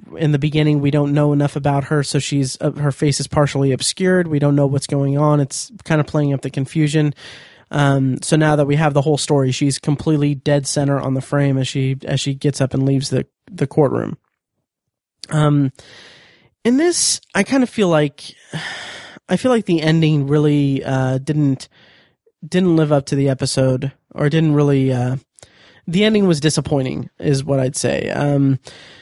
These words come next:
we get another Easter egg, uh, when we're, when we're sitting in the, uh, bar and we see, uh, Garrett is sitting at the bar and he's watching T V.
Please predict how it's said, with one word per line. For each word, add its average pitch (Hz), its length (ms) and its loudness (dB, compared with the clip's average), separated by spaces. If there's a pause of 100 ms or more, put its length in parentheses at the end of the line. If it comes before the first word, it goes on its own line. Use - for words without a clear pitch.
(1500)
we 175 260 0
get 160 280 4
another 160 380 2
Easter 160 360 0
egg, 165 420 0 (140)
uh, 143 300 0
when 143 220 2
we're, 139 280 0
when 143 240 0
we're 139 360 -2
sitting 147 320 0
in 135 160 2
the, 135 220 -2
uh, 127 180 -4
bar 143 600 0 (240)
and 139 200 -2
we 143 100 0
see, 135 600 -2
uh, 52 420 -6
Garrett 143 360 2
is 143 120 -2
sitting 143 200 0
at 135 80 0
the 147 80 -4
bar 139 260 0
and 135 80 0
he's 139 160 -2
watching 131 260 -2
T 135 160 -2
V. 143 260 0